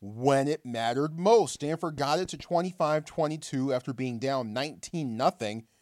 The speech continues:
And <laughs> a bunch of my friends texted me and starting to figure out other ways to spend the rest of their Saturday afternoon. But, but Stanford closed it to twenty-five twenty-two in the third quarter.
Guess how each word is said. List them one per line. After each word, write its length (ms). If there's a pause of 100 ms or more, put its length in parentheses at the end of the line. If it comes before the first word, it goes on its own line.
(240)
And 440
<laughs> 40
a 60
bunch 220
of 20
my 120
friends 360
texted 400
me 300 (260)
and 100
starting 280
to 60
figure 380
out 120
other 160
ways 240
to 100
spend 260
the 60
rest 160
of 60
their 100
Saturday 500
afternoon. 640
But, 180 (280)
but 100
Stanford 460
closed 400
it 80
to 100
twenty-five 800
twenty-two 800
in 180
the 80
third 380
quarter. 460